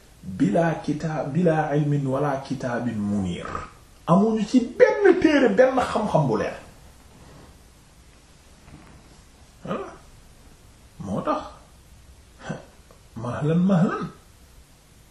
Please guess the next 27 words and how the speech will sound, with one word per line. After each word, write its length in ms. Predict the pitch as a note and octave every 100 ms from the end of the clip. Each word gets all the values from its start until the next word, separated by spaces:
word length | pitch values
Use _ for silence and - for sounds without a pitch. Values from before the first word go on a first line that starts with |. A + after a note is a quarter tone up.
| _ -
Lii 300 | G#2 G#3+ D#4
mooy 180 | C4 A3
wane 240 | F#3+ F3+ F3
màggaayu 800 | E3+ F#3+ G#3 D3 D#3 D#3 C#3+ C3+
Seydina 720 | - E3+ E3+ D3 D3+ C#3+ -
Abdallah, 840 | A#2 D3+ D3+ C#3+ C#3+ D3 E3+ G3+
Abdallah 520 | D#3+ D#3+ F3+ - - A#3
ibn 140 | A#3+
Umar 380 | B3+ C#4+ F4 E4+ - - - -
ak 180 | D3+
Seydina 440 | - F3+ G3+ A#3+ A#3+ B3+
Naafi', 640 | D#4 E4+ E4 C#4+ - -
ngandum 560 | C3 G#3 A3+ F#3 G3+ G3+
imaam, 360 | F#3+ G3 G3 -
imaamu 420 | F#3 G3 F#3+ F3+ E3
imaam 280 | F3 E3+
Maalik 280 | E3 D3+ C3+ B2+
boobu. 240 | G#2 - - - - - - - - - - - - - _
Nga 120 | B2 F3
xam 240 | F#3 F#3
ne 80 | F3+
ñoom 260 | E3+ F3 E3+
la 120 | E3
imaam 280 | F3 E3+ E3+
Maalik 280 | E3 D#3+ D#3+
doon 160 | D#3+ F3+
wax, 160 | G3+